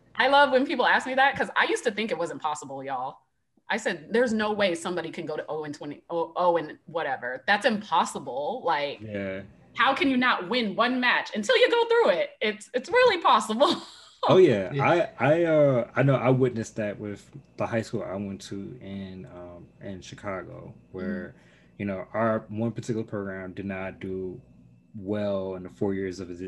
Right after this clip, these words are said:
Speaker 2: of its existence.
Speaker 1: Mm-hmm.
Speaker 2: And so, um, yeah, I get it, but just to, to see you stand through it, you know, to see where you are today, today is, I,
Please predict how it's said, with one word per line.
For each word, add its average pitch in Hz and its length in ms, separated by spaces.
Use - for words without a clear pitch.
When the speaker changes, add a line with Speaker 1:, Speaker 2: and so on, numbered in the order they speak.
Speaker 2:
of 101 180
its - 380
existence. 92 880
Speaker 1:
Mm-hmm. 98 320
Speaker 2:
And 104 240
so, 98 560
um, 98 400
yeah, 117 300
I 131 80
get 120 240
it, 101 100
but 101 220
just 120 280
to, 104 280
to 104 160
see - 220
you 113 180
stand 104 460
through 107 260
it, - 180
you 101 160
know, 95 140
to 90 100
see 107 180
where 98 140
you 98 180
are 90 140
today, 98 540
today 98 520
is, 95 380
I, 98 140